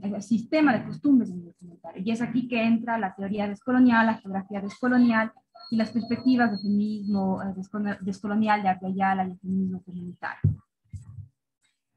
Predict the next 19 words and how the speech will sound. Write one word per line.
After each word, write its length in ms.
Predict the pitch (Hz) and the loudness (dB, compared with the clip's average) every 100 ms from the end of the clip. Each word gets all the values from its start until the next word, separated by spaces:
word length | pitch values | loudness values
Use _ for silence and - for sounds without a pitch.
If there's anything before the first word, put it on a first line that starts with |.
| _ | _
Como 160 | 247 247 | 2 2
les 120 | 240 | 4
había 200 | 262 269 | 2 2
comentado, 560 | 285 294 294 285 285 | 0 0 2 0 0
yo 200 | 262 220 | -2 -4
realicé 460 | 220 214 214 226 214 | -6 -10 -10 -6 -2
mi 120 | 220 | 0
investigación, 880 | 208 202 220 220 - 233 226 233 233 | -2 -6 -4 -4 0 2 4 4 2
eh, 260 | 190 185 185 - _ _ | -4 -10 -12 -18 _ _
alrededor 480 | 196 190 208 208 202 | -8 -4 -4 -2 -2
de 60 | 202 | -2
un 100 | 202 | -2
año 140 | 214 226 | 2 6
y 80 | |
medio, 480 | 247 262 240 220 226 | 6 6 4 0 -2
mi, 180 | 226 196 185 | -4 -8 -8
mi 140 | 180 | -8
disertación 580 | 190 190 196 208 226 220 | -8 -10 -12 -10 -6 -6
doctoral 480 | 220 240 233 240 | -4 0 2 0